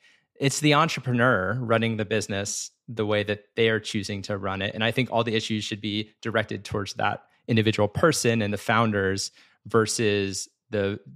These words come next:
just the fact that they raise, you know, a million dollars or five million dollars or ten million dollars. Like, yes, it changes the company's dynamics, but it doesn't necessarily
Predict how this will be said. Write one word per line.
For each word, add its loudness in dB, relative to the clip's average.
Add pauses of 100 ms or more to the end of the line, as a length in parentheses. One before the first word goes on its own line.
(180)
just -2
the -6
fact -2
that -6
they 0
raise, 0
you -4
know, -4
a -4
million -4
dollars 2
or -4
five 0
million -6
dollars -4
or -10
ten -12
million -10
dollars. -6
Like, -6 (480)
yes, 2
it -4
changes -2
the -6
company's -8
dynamics, -2
but -4
it -4
doesn't 0
necessarily -4